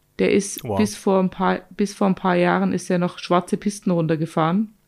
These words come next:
Speaker 1: Der ist fit wie ein Turnschuh, weil der geht jeden Tag mindestens zwei Stunden laufen.
Speaker 2: Bam.
Speaker 1: Mit einundneunzig.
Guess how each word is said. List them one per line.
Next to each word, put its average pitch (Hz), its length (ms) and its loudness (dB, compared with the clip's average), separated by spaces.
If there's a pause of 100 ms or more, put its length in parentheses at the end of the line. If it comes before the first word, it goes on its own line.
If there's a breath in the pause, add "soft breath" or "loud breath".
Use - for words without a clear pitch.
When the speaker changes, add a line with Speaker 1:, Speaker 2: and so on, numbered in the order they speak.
(500)
Speaker 1:
Der - 100 0
ist 190 200 0
fit 269 360 0
wie 202 160 4
ein 196 220 2
Turnschuh, 196 640 2 (420 loud breath)
weil 175 240 4
der 190 180 2
geht 185 380 -2 (360)
jeden 220 460 2
Tag 190 320 -4
mindestens 214 560 2
zwei 180 260 0
Stunden 190 360 2
laufen. 185 420 0 (920)
Speaker 2:
Bam. 107 280 -12 (1080)
Speaker 1:
Mit 190 140 4
einundneunzig. 185 760 2